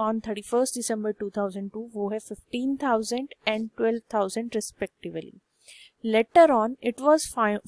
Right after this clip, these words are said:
found out that interest on capital at five percent per annum as provided for in the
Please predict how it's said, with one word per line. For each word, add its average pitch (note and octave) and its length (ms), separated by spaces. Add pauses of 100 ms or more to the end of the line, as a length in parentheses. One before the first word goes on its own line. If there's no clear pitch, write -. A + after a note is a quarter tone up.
found G#3 320
out F#3+ 220 (140)
that G#3 300
interest A3+ 520
on D4+ 180
capital A3 540 (100)
at G#3 220
five A3+ 260 (140)
percent A#3 360 (120)
per B3 120 (120)
annum F#3+ 300 (520)
as B3 260 (140)
provided G#3 560
for G3 260 (200)
in A3 140
the A#3 120